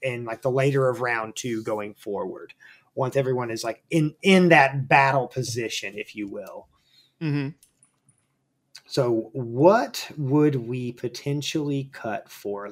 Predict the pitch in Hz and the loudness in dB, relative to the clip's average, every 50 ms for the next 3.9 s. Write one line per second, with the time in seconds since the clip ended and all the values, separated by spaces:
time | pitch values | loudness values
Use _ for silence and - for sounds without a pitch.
0 | 104 117 117 135 143 107 - - _ - - _ _ _ _ _ _ _ _ _ | -14 -12 -10 -10 -10 -10 -14 -18 _ -20 -20 _ _ _ _ _ _ _ _ _
1 | _ _ - 120 110 104 101 98 98 98 - _ _ _ _ _ 139 156 196 233 | _ _ -6 -6 -4 -4 -6 -6 -8 -10 -14 _ _ _ _ _ 2 4 4 4
2 | 254 254 247 254 247 240 220 190 160 139 - _ _ _ - 147 170 202 240 269 | 4 2 0 -2 -2 -2 -2 -2 -2 -2 -8 _ _ _ 2 4 6 6 8 6
3 | 262 233 214 185 147 135 160 170 - - 156 151 143 131 131 127 123 - | 6 8 6 6 6 6 4 4 4 4 0 -2 -4 -4 -6 -6 -6 -8